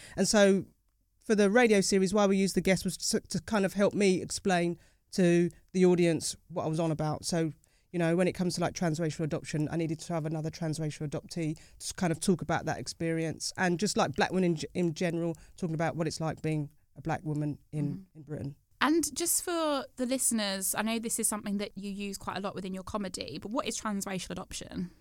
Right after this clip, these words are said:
Speaker 1: Um, my understanding is that it's when children are raised by adults from a different racial or ethnic group to themselves.
Speaker 2: Mm-hmm.
Speaker 1: And it's usually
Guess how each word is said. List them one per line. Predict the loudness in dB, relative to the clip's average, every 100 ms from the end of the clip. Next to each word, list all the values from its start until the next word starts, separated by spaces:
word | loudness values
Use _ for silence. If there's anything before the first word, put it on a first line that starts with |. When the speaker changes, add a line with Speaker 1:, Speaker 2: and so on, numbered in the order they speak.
| _ _ _ _ _ 4
Speaker 1:
Um, | 10 10 12 12 12 12
my | 10 6
understanding | 4 4 6 6 6
is | 8 8 6 4 2
that | 4 6
it's | 4 2 -2 -2 -6 -12 -20 -10
when | 2 4 8 8 6 2 -12 -8
children | 0 4 4 4 6 8 6 4
are | 6 8 8 8 6 4 4
raised | 6 6 6 4 -2 0
by | 4 6 6 4 2 2
adults | 4 6 4 2
from | 2
a | 2
different | 2 0 2 2 0 _ _ _ _ _ -4
racial | 2 2 4 4 4 2 0
or | 0 2
ethnic | 0 0 2
group | 2 2
to |
themselves. | 0 0 0 -2 -4 -12 -14
Speaker 2:
Mm-hmm. | -4 4
Speaker 1:
And | 4
it's | 8
usually | 8 6 8 8 8 6